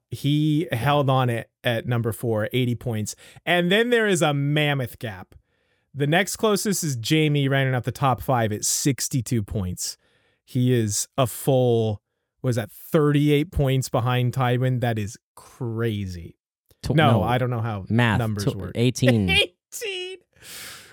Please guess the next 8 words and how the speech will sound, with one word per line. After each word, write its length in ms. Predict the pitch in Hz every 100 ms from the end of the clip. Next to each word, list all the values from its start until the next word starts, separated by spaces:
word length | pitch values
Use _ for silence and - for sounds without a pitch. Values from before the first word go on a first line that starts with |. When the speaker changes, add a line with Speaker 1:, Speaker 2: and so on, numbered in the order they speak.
| - _ -
Speaker 1:
Oh, 440 | - 220 233 226
I'm 100 | 214
tired 440 | 220 196 160 156 143
already. 420 | 143 143 139 131
Is 340 | 131 147 147 143
it 140 | 151
showing? 500 | 143 160 156 175 196 - _ _ -
Um, 680 | 165 165 165 160 160 156